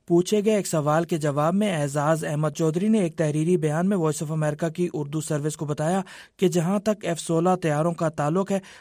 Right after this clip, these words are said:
ہم سمجھتے ہیں کہ امریکہ کو دہشت گردی کے خلاف جنگ میں ہماری کامیابی میں ساتھ دینا چاہیے۔ انہوں نے کہا کہ پاکستان جرأت مندی سے دہشت گردی کے خلاف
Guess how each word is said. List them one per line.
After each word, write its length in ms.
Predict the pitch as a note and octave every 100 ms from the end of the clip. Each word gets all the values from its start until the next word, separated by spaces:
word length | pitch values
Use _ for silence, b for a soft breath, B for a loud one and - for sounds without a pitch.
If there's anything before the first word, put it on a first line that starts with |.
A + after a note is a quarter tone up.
| B
ہم 120 | F3 F#3+
سمجھتے 400 | G3 G3 G3 G#3+
ہیں 160 | A3+
کہ 100 | A3+
امریکہ 400 | F3 D#3 D#3 F#3
کو 160 | F#3 G3
دہشت 440 | D#3 C#3 E3 C#3+
گردی 240 | D3 D3+ G3+
کے 140 | G3+
خلاف 240 | G3 G3 F#3+ B B B
جنگ 240 | F3 G3+ G3+
میں 140 | G#3
ہماری 400 | E3+ D3+ D#3 F3+
کامیابی 580 | F3+ D#3+ D3 D3 D#3 F3+
میں 140 | F#3
ساتھ 340 | F3 D#3+ D#3 D#3+
دینا 300 | D3 D3 C#3+
چاہیے۔ 360 | C#3+ D3 D3+ D3 B B B
انہوں 160 | D#3 F3
نے 80 | F3
کہا 240 | F3 G3+
کہ 120 | G#3
پاکستان 640 | E3+ D3 D3+ D3+ D#3+ F#3+
جرأت 300 | E3 D3 D3+
مندی 280 | D3 D3+ F3
سے 180 | F3+ G3
دہشت 400 | D#3 C#3+ D#3 C#3+
گردی 260 | D3 D3+ F#3+
کے 120 | G3
خلاف 300 | F#3 F#3 F#3